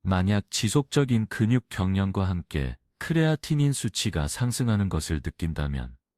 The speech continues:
의료 전문가와 상담하는 것이 중요합니다. 그들은 당신의 신장 기능을 평가하고 적절한 치료 방법을 추천할 수 있습니다.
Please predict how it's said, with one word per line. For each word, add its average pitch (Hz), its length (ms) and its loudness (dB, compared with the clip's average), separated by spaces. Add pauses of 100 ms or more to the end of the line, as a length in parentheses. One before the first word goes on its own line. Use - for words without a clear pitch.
(240)
의료 120 380 4
전문가와 92 760 0
상담하는 92 640 -2
것이 71 340 -6
중요합니다. 71 880 -2 (200)
그들은 98 460 2
당신의 104 500 0
신장 113 480 0
기능을 87 560 0
평가하고 95 760 -2 (280)
적절한 110 540 2
치료 113 300 0
방법을 87 520 -2
추천할 98 520 0
수 - 180 -4
있습니다. 65 680 -6